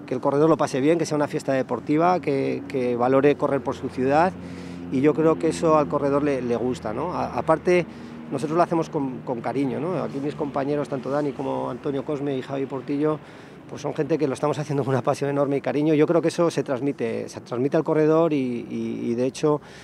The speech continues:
todas las, eh, mensajes que estamos recibiendo son de cariño y de, y que a la gente le gusta mucho esta, esta prueba. Aparte de la dureza, ¿eh? Que es otra cosa que vendemos y que viene gente de fuera a correr específica-, específicamente esta carrera porque, porque es dura.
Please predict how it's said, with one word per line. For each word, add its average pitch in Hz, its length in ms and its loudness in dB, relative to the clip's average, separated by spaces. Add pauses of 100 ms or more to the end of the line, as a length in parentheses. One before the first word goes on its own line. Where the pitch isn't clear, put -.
(220)
todas 147 260 6
las, 147 580 2
eh, 135 360 -6
mensajes 139 340 -6
que - 60 -16
estamos 139 260 -4
recibiendo 135 460 -4
son 123 400 -8
de 123 80 -8
cariño 151 440 -2
y 139 120 0
de, 117 160 -4
y 113 240 -10
que 120 100 -10
a 113 40 -6
la 110 40 -8
gente 117 220 -8
le 110 40 -4
gusta 107 220 -8
mucho 110 540 -8
esta, 120 260 -12 (160)
esta 127 240 -10
prueba. 156 300 0 (340)
Aparte 175 380 4
de 170 120 6
la 139 120 4
dureza, 120 440 -4
¿eh? 175 40 -4
Que 160 80 -8
es 120 80 -10
otra 131 120 -6
cosa 139 220 -6
que 123 160 -2
vendemos 160 540 2
y 135 40 -4
que 127 120 -2
viene 135 180 0
gente 143 400 -2
de 131 80 2
fuera 170 420 0 (440)
a 123 100 -4
correr 131 240 0
específica-, 147 560 0
específicamente 143 680 -4
esta 135 140 -4
carrera 147 240 0
porque, 127 320 -4
porque 113 220 -6
es 113 80 -4
dura. 101 220 -8